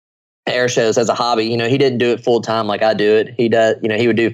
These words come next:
six, seven, eight, ten shows a year just s-, as something to do on the weekends. And, uh, so that's how he got into that. B-, but my family got into aviation, um, from, uh, my two great uncles. <clears throat> I have, uh,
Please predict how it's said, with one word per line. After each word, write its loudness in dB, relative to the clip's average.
six, -4
seven, 0
eight, -2
ten -2
shows 0
a 0
year 2
just -4
s-, -6
as 0
something -2
to -2
do 2
on 0
the 0
weekends. -2
And, -2
uh, 4
so 0
that's 2
how 4
he 0
got 2
into 0
that. 0
B-, -2
but 0
my 0
family 0
got 0
into -2
aviation, -2
um, 0
from, 0
uh, 0
my -2
two -2
great 0
uncles. -2
<clears throat> -20
I 0
have, 0
uh, 2